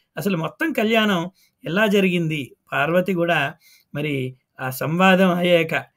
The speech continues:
అలకలు ఎన్నో అయ్యాక పార్వతీ కళ్యాణం మనకి జరుగుతుంది తపస్సులు చేశాక. ఇంకా రుక్మిణీ కళ్యాణం అన్నది మనకి తెలుసుకోనక్కర్లేదు, దానికి ఉండే, ఆ, ఉమ్,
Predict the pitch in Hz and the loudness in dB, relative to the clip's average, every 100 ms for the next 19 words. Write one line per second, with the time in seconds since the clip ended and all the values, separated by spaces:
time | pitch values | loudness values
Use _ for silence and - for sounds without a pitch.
0 | _ _ _ 135 165 190 180 156 165 208 | _ _ _ -6 -2 0 2 2 2 2
1 | 202 190 202 190 175 160 165 170 160 156 | 2 2 2 -2 -2 -2 -4 -6 -4 -2
2 | 180 175 151 143 147 151 147 135 135 139 | -2 -4 -6 -6 -8 -8 -8 -8 -6 -8
3 | 139 131 123 - 113 - - _ - - | -10 -8 -8 -8 -10 -12 -18 _ -20 -20
4 | _ 226 233 214 190 254 254 254 240 233 | _ -4 0 0 0 0 2 2 2 0
5 | 220 220 214 240 214 208 202 202 202 226 | 0 -2 -4 -2 0 2 2 2 0 0
6 | 190 180 175 165 156 170 156 143 - 143 | -2 -2 -4 -6 -6 -6 -4 -6 -6 -4
7 | 127 139 _ _ _ - 151 165 165 170 | -4 -8 _ _ _ -8 -4 -2 -2 0
8 | 185 170 156 - _ _ - 156 160 160 | 4 4 2 -6 _ _ -8 -6 -6 -10
9 | 160 _ _ - 160 147 143 | -16 _ _ -12 -8 -6 -8